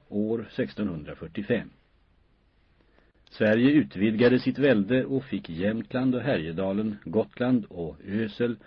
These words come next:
samt Halland på trettio år.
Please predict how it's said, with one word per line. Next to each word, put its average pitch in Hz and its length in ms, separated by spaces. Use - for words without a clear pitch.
samt 123 320
Halland 101 760
på 85 220
trettio 95 380
år. 95 200